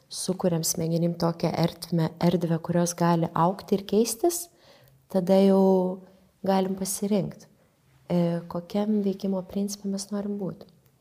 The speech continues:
Ir lengviau užtvirtintai. Ir va čia galbūt irgi grįžtant prie to, kiek, e, reikalinga, nereikalinga psichoterapija, kiek kiti metodai gali tą patį duot, kiek ne.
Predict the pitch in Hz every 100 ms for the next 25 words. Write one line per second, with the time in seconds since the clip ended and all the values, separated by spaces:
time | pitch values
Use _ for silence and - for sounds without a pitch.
0 | _ _ - 180 175 175 175 175 175 185
1 | 190 185 180 190 185 - 170 160 - 156
2 | - 156 - _ _ - - - - -
3 | - 180 180 - 202 196 190 196 220 175
4 | 147 160 165 - 160 160 165 - 160 165
5 | 160 165 - - - 170 170 170 165 165
6 | 160 - 165 165 160 175 202 180 165 151
7 | 156 156 190 196 180 - 175 170 160 160
8 | 160 170 156 156 - 160 - - 214 -
9 | 180 175 185 185 180 180 170 170 175 175
10 | 175 175 175 170 175 175 175 175 165 -
11 | 175